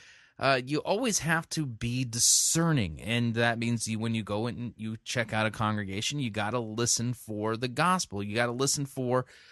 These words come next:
whether or not they're preaching Christ and rightly handling God's word, or are they attacking, impugning it,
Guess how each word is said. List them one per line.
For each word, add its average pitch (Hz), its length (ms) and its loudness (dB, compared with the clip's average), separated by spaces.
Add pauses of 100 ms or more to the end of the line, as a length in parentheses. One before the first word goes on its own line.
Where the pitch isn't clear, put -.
(140)
whether 143 320 4
or 143 60 2
not 139 220 2
they're 123 100 -2
preaching 123 420 -2
Christ 135 420 2
and 117 140 0
rightly 120 280 2
handling 123 420 0
God's 107 320 0
word, 196 240 0
or 143 80 4
are 117 60 4
they 107 120 0
attacking, 156 540 0
impugning 160 500 2
it, 175 200 -2